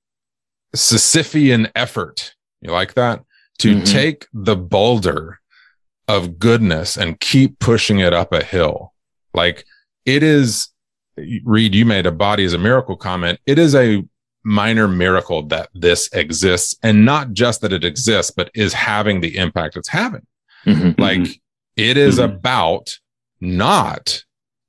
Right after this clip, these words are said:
Speaker 1: tarnishing the, the sheen on a good man, but about a good man's shine, raising the bar for everyone else. It
Speaker 2: Mm-hmm.
Speaker 1: reminds, it's coming to me in real time, Reed, but it reminds me a lot of Schitt's Creek. It's,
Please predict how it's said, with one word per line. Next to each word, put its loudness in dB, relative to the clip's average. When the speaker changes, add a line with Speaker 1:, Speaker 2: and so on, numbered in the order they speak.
Speaker 1:
tarnishing 0
the, 0
the -2
sheen 2
on 0
a 0
good 0
man, -4
but -2
about -2
a -2
good -2
man's -2
shine, -2
raising 0
the 2
bar 2
for 0
everyone 2
else. -8
It 0
Speaker 2:
Mm-hmm. 2
Speaker 1:
reminds, 2
it's -2
coming 0
to 2
me 2
in 0
real 2
time, -2
Reed, 2
but -2
it 0
reminds 0
me 2
a 4
lot 2
of -6
Schitt's -2
Creek. -4
It's, -2